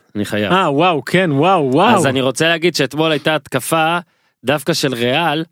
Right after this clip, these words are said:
Speaker 1: שטרסטגן עצר שם את הנגיחה הזאת, וזאת הייתה אחת ההתקפות הכי יפות שראיתי שלא הסתיימו בשער,
Speaker 2: אה,
Speaker 1: ובכלל,
Speaker 2: ראיתי שצייצת את זה.
Speaker 1: ובכלל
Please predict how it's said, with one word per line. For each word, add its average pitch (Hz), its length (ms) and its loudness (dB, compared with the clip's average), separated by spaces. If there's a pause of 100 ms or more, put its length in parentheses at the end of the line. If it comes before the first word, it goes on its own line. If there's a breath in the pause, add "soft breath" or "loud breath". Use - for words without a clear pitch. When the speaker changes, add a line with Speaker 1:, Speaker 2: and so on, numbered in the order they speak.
(760)
Speaker 1:
שטרסטגן 143 680 -2
עצר 151 320 0
שם 127 140 -4
את 110 80 -4
הנגיחה 117 440 0
הזאת, 110 360 -2 (580)
וזאת 110 480 -2
הייתה 123 640 -2 (300)
אחת 127 180 -4
ההתקפות 120 320 -4
הכי 123 140 -4
יפות 120 200 -4
שראיתי 120 280 -2
שלא 117 180 -2
הסתיימו 117 320 -2
בשער, 143 400 -2 (340 soft breath)
Speaker 2:
אה, 139 140 -6
Speaker 1:
ובכלל, 113 360 0
Speaker 2:
ראיתי 147 180 2
שצייצת 139 480 -4
את 135 120 -6
זה. 117 80 0
Speaker 1:
ובכלל 147 500 -2